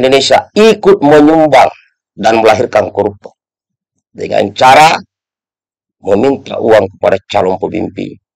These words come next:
seperti D P R, ya, maupun eksekutif. Dia minta uang supaya nyoblos.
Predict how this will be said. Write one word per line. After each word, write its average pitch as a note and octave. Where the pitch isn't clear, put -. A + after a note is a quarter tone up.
seperti G2
D F2+
P -
R, G2+
ya, F2+
maupun G2+
eksekutif. G2+
Dia G2+
minta G2
uang A2
supaya G#2
nyoblos. G#2+